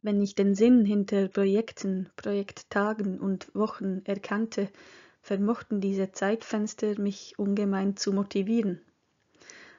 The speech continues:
So besuchte ich die Projekttage zu Umweltschutz und ähnlichen Themen mit Freude.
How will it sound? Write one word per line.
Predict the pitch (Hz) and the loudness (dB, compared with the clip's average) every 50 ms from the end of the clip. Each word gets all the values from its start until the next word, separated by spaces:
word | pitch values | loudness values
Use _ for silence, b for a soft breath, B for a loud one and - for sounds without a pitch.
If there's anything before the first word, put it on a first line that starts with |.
| B B - | B B -2
So | - 214 208 | -2 0 2
besuchte | 196 196 196 - 233 254 247 - - 226 | 2 0 2 2 2 2 0 0 2 4
ich | 214 202 202 196 - - - | 4 4 2 0 -2 -6 -6
die | 196 190 | -6 -6
Projekttage | 180 - - - 196 190 196 226 226 - - - - - _ - - 196 202 202 214 208 | -6 -6 -4 -2 0 0 0 0 -2 -6 -12 -20 -20 -18 _ -6 -4 -4 -2 -2 -4 -4
zu | 202 - - - | -4 -6 -8 -6
Umweltschutz | - 190 208 214 208 202 202 202 - - 202 202 202 - - - - | -4 -2 -2 0 0 0 -2 -2 -2 -2 -2 -2 -2 -6 -10 -10 -8
und | - 190 185 180 170 165 - - | -4 -4 -2 -2 -4 -6 -8 -6
ähnlichen | - 190 190 190 190 196 190 - - 190 185 - | -4 -2 0 0 0 -2 -2 -2 -2 -2 -2 -2
Themen | - 196 196 196 202 202 196 | 0 0 2 2 2 2 0
mit | 190 202 - | 0 -2 -4
Freude. | - - - 202 226 220 220 185 170 | -6 -4 0 2 2 4 2 0 -2